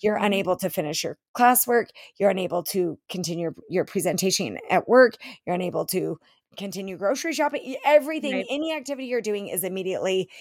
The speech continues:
Speaker 1: interrupted because of menstruation. So, you know, you learn, like,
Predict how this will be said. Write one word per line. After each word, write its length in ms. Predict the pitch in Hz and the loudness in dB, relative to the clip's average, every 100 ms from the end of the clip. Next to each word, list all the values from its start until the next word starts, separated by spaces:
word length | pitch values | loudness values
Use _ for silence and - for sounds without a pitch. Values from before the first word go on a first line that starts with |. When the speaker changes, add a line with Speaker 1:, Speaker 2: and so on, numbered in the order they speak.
| - _ | -20 _
Speaker 1:
interrupted 500 | 190 185 165 - 147 | 0 2 2 0 -4
because 360 | 180 160 175 165 | -6 -6 -4 -4
of 80 | |
menstruation. 600 | 175 170 - 160 - - 156 - - | -6 -8 -6 -4 -4 -6 -10 -18 -16
So, 400 | - - 262 226 - _ - | 0 6 8 8 2 _ 2
you 100 | 254 | 6
know, 120 | 226 | 6
you 260 | 208 240 214 | 4 0 0
learn, 360 | 233 262 294 | 2 2 4
like, 260 | 254 202 | 2 0